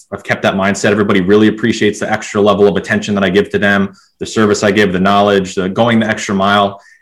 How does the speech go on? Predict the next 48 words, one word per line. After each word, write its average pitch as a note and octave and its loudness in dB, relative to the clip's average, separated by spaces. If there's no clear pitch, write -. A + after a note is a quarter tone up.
and G2+ 0
the A#2+ -2
money D#3+ 0
takes E3+ -6
care C3+ -2
of A2+ -4
itself. F#2+ -4
I, A2 0
I A2 -2
always C#3 0
tell B2 -2
other A#2 -2
new A2 0
agents, G2+ -4
'cause G2 -8
I've C3 -2
had A2+ 0
new A2 -4
agents G#2+ -4
reach G#2 -6
out - -4
to G2 -6
me G2+ 2
for F2+ -2
a G#2 0
little A2 4
bit G2+ 2
of F#2 2
mentorship, G2+ -2
and F#2 -4
it's E2+ -8
like, F2 -6
"Guys, G#2+ 2
this A2+ 0
is A2+ 0
not A#2+ 2
a G2 -4
job. F2+ -2
This G#2+ -4
is G#2 -2
a G#2+ 2
career, A#2+ 2
and A2 4
you're G2+ 0
literally D3 2
handling A2 -2
the F#2+ -2
most G2+ -2